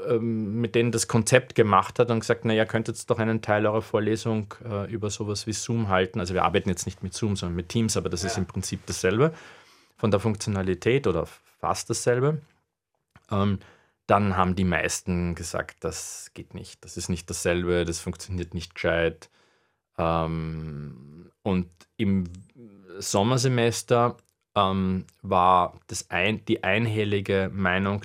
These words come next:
Speaker 1: der Lehrenden und auch der Studierenden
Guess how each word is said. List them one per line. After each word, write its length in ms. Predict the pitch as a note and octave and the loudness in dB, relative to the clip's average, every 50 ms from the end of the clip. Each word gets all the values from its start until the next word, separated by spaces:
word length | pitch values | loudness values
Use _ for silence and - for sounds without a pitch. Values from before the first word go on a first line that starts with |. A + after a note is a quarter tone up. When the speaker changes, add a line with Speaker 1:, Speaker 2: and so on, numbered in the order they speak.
| - - | -4 -2
Speaker 1:
der 80 | F#2+ F2+ | 0 0
Lehrenden 760 | F#2 F2+ F#2 F2+ F#2 F#2+ A2 B2 B2+ C3 C3+ C3+ C3 A#2 - _ _ - - _ _ _ _ _ _ _ _ - | 2 2 2 4 4 2 2 0 0 0 0 -2 -2 -4 -8 _ _ -20 -20 _ _ _ _ _ _ _ _ -4
und 260 | B2+ A#2 - - - | -4 -4 -4 -2 2
auch 240 | G#2 G#2+ A2+ - - | 4 4 2 2 0
der 140 | - G#2 | -4 -4
Studierenden 960 | G2 - - - G2 - - - G#2+ A2 A#2 B2 B2 C3 C#3+ D#3 F3 F#3 F3+ | -4 -4 -6 -10 -12 -12 -8 -4 -2 -2 0 0 0 0 2 2 2 0 -2